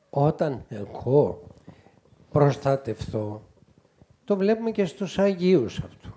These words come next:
Και οι μάρτυρες ακόμη δεν πηγαίνανε στο μαρτύριο έτσι, «Εγώ είμαι χριστιανός, ελάτε να με συλλάβετε». Όποτε χρειαζότανε το είπαν αυτό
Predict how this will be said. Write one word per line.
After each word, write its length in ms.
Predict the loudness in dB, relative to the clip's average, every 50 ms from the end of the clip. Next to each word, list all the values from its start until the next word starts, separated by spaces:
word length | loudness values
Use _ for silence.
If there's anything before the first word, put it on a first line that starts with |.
| -18 _ _ _ _ _ _ _ _ _ _ _ _ _ _ -20 -20 _ _ _ _ _ _ -20 -20 -20 _ -20 _ _
Και 120 | _ -2 -2
οι 80 | -2
μάρτυρες 720 | 0 2 4 6 6 4 4 0 -6 -6 -6 -4 -4 -4 -4
ακόμη 640 | -4 -8 -12 -12 -12 -12 -10 -8 -8 -8 -8 -8 -12 -18 _ _ _ _ -20 -20 _ _ _ _ 0
δεν 120 | 0 2 2
πηγαίνανε 600 | 2 0 2 2 2 2 2 2 0 0 -2 -2
στο 160 | -2 -2 -2
μαρτύριο 540 | -2 -2 -4 -6 -4 -2 -2 0 0 0 0
έτσι, 240 | 0 -2 -4 -8 -14 _ _ -20 -8
«Εγώ 240 | -4 2 6 6 6
είμαι 140 | 6 6
χριστιανός, 560 | 2 2 -2 -6 -6 -4 0 2 4 4 4 4
ελάτε 340 | 2 2 2 2 0 -2
να 120 | -4 -4 -4
με 280 | -4 -4 -4 -6 -6 -8
συλλάβετε». 760 | -10 -12 -12 -10 -8 -8 -8 -8 -8 -8 -6 -6 -6 -6 -8 -14 _ _ _ _ _ _ _ _ _ _ _ _ _
Όποτε 420 | _ 4 4 4 4 2 2 2 0
χρειαζότανε 920 | 2 4 4 6 6 4 4 0 0 2 2 2 2 -2 -2 -2 -4 -6
το 120 | -4 -2
είπαν 360 | -2 -2 -2 -4 -6 -10 -8
αυτό 340 | -8 -6 -2 -2 -2 -2 -2